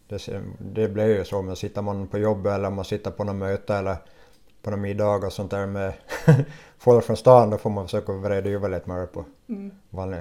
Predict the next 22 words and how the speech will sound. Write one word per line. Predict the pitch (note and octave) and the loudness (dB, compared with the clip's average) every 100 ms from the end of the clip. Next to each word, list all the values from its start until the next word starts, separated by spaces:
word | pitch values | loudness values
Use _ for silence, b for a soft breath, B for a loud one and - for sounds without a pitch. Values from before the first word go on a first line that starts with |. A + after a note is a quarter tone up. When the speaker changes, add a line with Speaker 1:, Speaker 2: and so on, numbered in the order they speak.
| - | -4
Speaker 2:
Jag | A#3+ A#3+ | 0 0
har | |
förstått | B3 - D#4+ | 0 4 8
att | C#3+ | 8
Speaker 1:
gotländska | - E3+ F3 E3+ - | 10 10 10 8 2
i | |
alla | G2+ | 2
fall | - | 2
Speaker 2:
ja, | A#3 | 2
Speaker 1:
då. | - | 6
Speaker 2:
vanlig | G#3+ G#3 G#3 | 6 6 4
gotländska. | F#3+ - - - - - | 2 0 -12 -8 -6 -4
Speaker 1:
<laughs> | D3 - C#3+ - | -4 -4 -6 -4
Speaker 2:
Men | - A#3 | 6 8
jag | |
har | A#3 | 8
förstått | A#3+ C#4+ | 4 -2
det | C4+ | 0
som | B3 A3+ | 0 0
att | A#3 | 2
just, | A3 - - | 0 0 0
eh, | A3 | 2